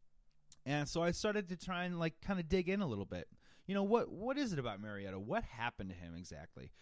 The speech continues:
So let's look at some positives, you know. In two thousand sixteen, he was the toast of the town. Threw for twenty-six touchdowns. He threw for sixteen touchdowns, only three interceptions in his final nine games. And, you know, the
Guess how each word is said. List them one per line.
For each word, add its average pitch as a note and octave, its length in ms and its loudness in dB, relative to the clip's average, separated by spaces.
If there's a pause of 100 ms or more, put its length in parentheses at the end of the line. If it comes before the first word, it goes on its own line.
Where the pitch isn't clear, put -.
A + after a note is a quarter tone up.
(300)
So - 160 -2
let's A3 180 4
look A#3+ 120 0
at A#3+ 80 0
some A3+ 140 -2
positives, D#3+ 580 0
you A#2 80 -4
know. A2+ 200 -4 (480)
In C3+ 80 -4
two G3 120 0
thousand F#3+ 300 4
sixteen, G3 460 0
he F#3 120 4
was C#3 140 0
the B2 60 -16
toast D#3+ 280 4
of - 40 -10
the C3 80 -8
town. E3 360 -4 (260)
Threw D3+ 120 2
for - 100 -14
twenty-six D3+ 440 0
touchdowns. G#2+ 520 -6 (140)
He - 100 -20
threw A3 120 -2
for F3 120 -4
sixteen - 440 -2
touchdowns, E3+ 560 0
only C3 160 2
three C#3 220 -2
interceptions C3 540 -4
in A2 60 -4
his G2+ 100 -6
final A2+ 320 -2
nine G2 240 -4
games. F2+ 400 -8 (640)
And, B2+ 400 -2 (1300)
you D#3 80 -2
know, C#3+ 300 2 (460)
the D3+ 140 4